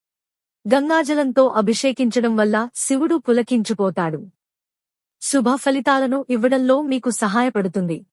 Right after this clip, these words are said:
మీకు ఈ వీడియో నచ్చితే తప్పకుండా లైక్ చేసి షేర్ చేయండి.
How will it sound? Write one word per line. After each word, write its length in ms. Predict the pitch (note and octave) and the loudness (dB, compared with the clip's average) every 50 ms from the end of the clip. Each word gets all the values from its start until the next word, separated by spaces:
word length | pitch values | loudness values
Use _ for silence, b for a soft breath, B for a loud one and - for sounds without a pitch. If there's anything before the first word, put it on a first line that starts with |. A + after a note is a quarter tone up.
| _ _ _ _ _ _ _ _ _ _ _ _ _ _ _ _ - | _ _ _ _ _ _ _ _ _ _ _ _ _ _ _ _ -2
మీకు 320 | B3 D4 F4 - - D#4+ | 0 0 0 0 0 -2
ఈ 220 | C4 A3 B3+ C4 A#3+ | 0 2 2 2 2
వీడియో 380 | G#3 C4 D4+ D#4+ F4 F4+ F4+ | 2 2 2 4 2 2 2
నచ్చితే 480 | E4 C#4 A#3 G#3+ - C#4+ A#3 - D4 C4+ | 2 0 0 0 0 -2 -2 0 0 0
తప్పకుండా 680 | - D4+ C#4 - - C4 - C4+ B3 A#3+ B3 B3+ C4+ | 2 0 0 2 0 0 2 2 2 2 2 2 0
లైక్ 460 | A#3+ A3 A3 G#3+ A#3+ B3+ _ - - | 0 0 0 0 0 -2 _ -2 0
చేసి 320 | B3+ B3 A3+ - B3+ B3+ C4+ | 0 0 2 0 -2 -4 -4
షేర్ 440 | - - - C4+ D4+ D#4+ - - | -4 -2 -2 -2 -2 -2 -2 -2
చేయండి. 400 | B3 G#3 F#3+ F3+ E3+ D#3+ E3 G3 | 0 0 0 0 -2 -4 -6 -10